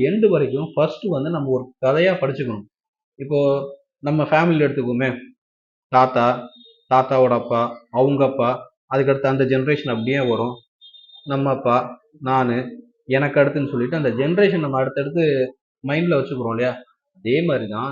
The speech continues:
ஹிஸ்டரியை பொறுத்த வரைக்கும் ஆரம்பிச்சதுல இருந்து எண்டு வரைக்கும் நம்ம வந்து அந்த ஜெனரேஷன்ஸை மைண்ட்ல வச்சுக்க ஆரம்பிச்சோம் அப்படின்னா, ஒரு ஸ்டோரியா படிச்சோம்னா ஃபர்ஸ்ட் கதை நமக்கு புரிஞ்சிடும். ஹிஸ்டரி கதை நமக்கு புரிஞ்சிருச்சு,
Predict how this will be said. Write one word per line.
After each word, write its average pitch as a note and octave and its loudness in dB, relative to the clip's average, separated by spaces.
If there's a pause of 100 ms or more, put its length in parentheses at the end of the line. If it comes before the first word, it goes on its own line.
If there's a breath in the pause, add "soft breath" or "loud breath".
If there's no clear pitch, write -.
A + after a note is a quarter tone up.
(140)
ஹிஸ்டரியை F3+ 0
பொறுத்த B2+ -4
வரைக்கும் A2+ -4 (540)
ஆரம்பிச்சதுல D3 0
இருந்து F3 -2
எண்டு D3+ 0
வரைக்கும் B2 -2 (360)
நம்ம D#3+ -2
வந்து D#3 0
அந்த E3 0
ஜெனரேஷன்ஸை D#3+ 0
மைண்ட்ல C#3+ -2
வச்சுக்க C#3 -6
ஆரம்பிச்சோம் B2 -4
அப்படின்னா, G#2+ -8 (400)
ஒரு B2+ 0
ஸ்டோரியா F#3 6
படிச்சோம்னா C#3+ -2
ஃபர்ஸ்ட் D3 -4 (200)
கதை D#3+ 4
நமக்கு C#3+ -2
புரிஞ்சிடும். C3 -2 (600)
ஹிஸ்டரி F3+ -4
கதை E3 0
நமக்கு D3+ -2 (100)
புரிஞ்சிருச்சு, D#3 0